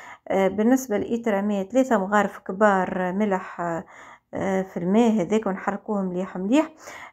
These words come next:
بالنسبه معناتها للبلدان اللي يعرفوا الملح متاعهم ما يملحش كيفنا نحنا،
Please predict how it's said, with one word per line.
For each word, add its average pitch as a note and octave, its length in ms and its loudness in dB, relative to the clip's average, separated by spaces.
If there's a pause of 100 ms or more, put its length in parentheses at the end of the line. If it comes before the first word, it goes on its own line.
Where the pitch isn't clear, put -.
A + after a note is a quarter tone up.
بالنسبه C4 520 4
معناتها A3 520 2
للبلدان G#3+ 640 0
اللي A3+ 200 2
يعرفوا A3+ 640 2
الملح A#3 480 0
متاعهم A3+ 380 -2
ما G#3+ 100 2
يملحش A3+ 520 0
كيفنا A#3+ 340 -2
نحنا، C#4+ 340 2